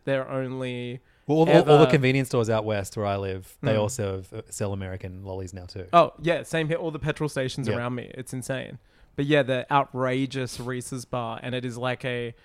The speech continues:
Speaker 1: a log. It looks like a Chiquito bar, <laughs> lo-, a Chiquito, Chiquito bar on the
Speaker 2: Choquito.
Speaker 1: out-, Choquito
Speaker 2: Yeah.
Speaker 1: on the outside. Inside is, uh,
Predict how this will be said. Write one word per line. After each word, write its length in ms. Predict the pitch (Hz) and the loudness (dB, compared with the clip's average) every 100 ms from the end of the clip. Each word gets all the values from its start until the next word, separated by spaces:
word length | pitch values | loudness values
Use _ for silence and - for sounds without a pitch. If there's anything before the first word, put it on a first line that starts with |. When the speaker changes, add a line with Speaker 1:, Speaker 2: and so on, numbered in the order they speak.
| _ _ - | _ _ -8
Speaker 1:
a 80 | 135 | -6
log. 560 | 131 139 143 123 147 | -2 0 0 0 -6
It 60 | 143 | -6
looks 160 | 143 - | -6 -4
like 160 | 135 | -6
a 60 | 131 | -8
Chiquito 600 | - - - 175 175 156 | -10 -8 -4 0 2 2
bar, 380 | 127 143 135 147 | 0 0 -2 2
<laughs> 20 | |
lo-, 200 | 151 147 | 4 4
a 140 | 147 147 | 2 -2
Chiquito, 500 | - 143 160 151 156 - | -4 -2 0 0 -2 -6
Chiquito 460 | 156 - 175 175 160 | -8 -2 0 0 2
bar 140 | 143 | 6
on 60 | 147 | 6
the 40 | 131 | 6
Speaker 2:
Choquito. 60 | 127 107 | 2 0
Speaker 1:
out-, 60 | 95 - - | -4 -12 -6
Choquito 600 | - - 151 131 131 123 117 | -4 -2 -4 -6 -6 -8 -6
Speaker 2:
Yeah. 140 | 101 95 - | -6 -8 -8
Speaker 1:
on 100 | 139 | -6
the 80 | |
outside. 680 | 123 123 123 - 123 120 143 - _ _ - | -4 -6 -6 -6 -6 -6 -8 -12 _ _ -8
Inside 400 | 151 160 165 151 | -6 0 2 4
is, 180 | 143 117 | 2 -2
uh, 640 | - 127 123 120 120 120 | -6 -4 -4 -4 -6 -8